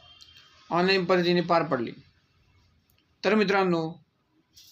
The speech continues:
टेक पाटील YouTube चॅनलमध्ये पुन्हा एकदा आपलं सर्वांचे स्वागत आहे. एआय अंगणवाडीबद्दल या व्हिडिओमध्ये आपण माहिती घेणार आहोत. नागपूर,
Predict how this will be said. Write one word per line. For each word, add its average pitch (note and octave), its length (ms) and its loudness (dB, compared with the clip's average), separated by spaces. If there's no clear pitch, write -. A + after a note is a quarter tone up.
टेक F#3+ 240 0
पाटील F#3+ 160 2
YouTube F3+ 220 2
चॅनलमध्ये F3+ 340 2
पुन्हा F#3 180 0
एकदा F3 120 2
आपलं E3+ 120 -2
सर्वांचे E3+ 300 0
स्वागत D#3+ 320 0
आहे. A#2 280 -6
एआय F#3+ 320 4
अंगणवाडीबद्दल F3 680 2
या F3+ 80 2
व्हिडिओमध्ये E3 360 2
आपण D#3+ 140 0
माहिती D#3+ 280 -2
घेणार C3+ 160 -4
आहोत. A2+ 180 -10
नागपूर, F3+ 360 -2